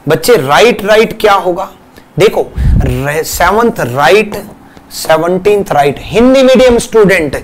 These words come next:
बच्चे, दाएं से सत्रहवां, दायां सातवां, दाएं से सत्रहवां, दायां सातवां, दायां दायां same अगर दिखाई दे तो minus,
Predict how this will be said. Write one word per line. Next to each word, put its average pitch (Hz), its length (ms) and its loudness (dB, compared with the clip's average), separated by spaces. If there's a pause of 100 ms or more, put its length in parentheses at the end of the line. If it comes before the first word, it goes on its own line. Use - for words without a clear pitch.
(300)
बच्चे, 240 260 4
दाएं 196 560 4
से 262 220 2
सत्रहवां, 151 1040 0
दायां 220 480 2
सातवां, 131 580 -6 (380)
दाएं 254 420 4
से 262 180 2
सत्रहवां, 175 580 2 (500)
दायां 220 440 4
सातवां, 143 580 -2 (300)
दायां 240 440 4
दायां 233 340 4
same 269 400 4
अगर 233 200 4
दिखाई 190 380 4
दे 160 100 2
तो 160 180 -2
minus, 240 580 4